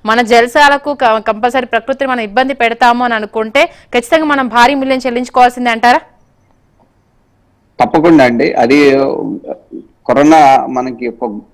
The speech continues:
Speaker 2: పాఠం నేర్పించిందని చెప్పి ప్రతి మనిషి గుర్తించాలి. తొమ్మిది నెలల్లో మనం ఏం నేర్చుకున్నాం అంటే, మన ప్రకృతితోటి ఎంత సహజీవనం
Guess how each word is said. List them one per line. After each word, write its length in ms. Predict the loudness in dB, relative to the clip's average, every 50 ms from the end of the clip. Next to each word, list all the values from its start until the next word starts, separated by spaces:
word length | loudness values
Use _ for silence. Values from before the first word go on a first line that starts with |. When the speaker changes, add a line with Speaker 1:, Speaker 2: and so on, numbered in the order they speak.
| -4
Speaker 2:
పాఠం 300 | -4 -2 -2 0 -2 0
నేర్పించిందని 680 | 0 -2 -2 -2 -4 -6 -4 -4 -6 -4 -4 -4 -4 -6
చెప్పి 220 | -6 -6 -6 -8
ప్రతి 640 | -6 -4 -6 -6 -6 -4 -4 -2 -2 -2 -4 -6 -10 _ _ _ _ -20 _ _ _ -4
మనిషి 480 | -4 -2 -2 -4 -2 0 2 2 2
గుర్తించాలి. 720 | 0 -2 -6 -4 -2 -2 -2 -2 0 0 0 0 -2 -4 -10 -14 _ _ _ _ _ _ _ _
తొమ్మిది 280 | -2 0 2 2 2 2
నెలల్లో 300 | 2 2 4 4 4 4
మనం 240 | 4 2 2 2 2
ఏం 200 | 0 0 2 2
నేర్చుకున్నాం 560 | 0 0 -2 -4 -4 -6 -4 -2 0 0 0
అంటే, 580 | -2 -2 -2 -2 0 0 0 0 -2 -4 -6 -8 _ _ _ -6
మన 200 | -4 -2 -2 -4
ప్రకృతితోటి 800 | -4 -4 -6 -6 -4 -2 0 0 0 0 0 -2 -2 0 0 0
ఎంత 240 | -2 -2 -2 -2 -4
సహజీవనం 600 | 0 0 0 0 0 0 0 -2 -2 -2 -4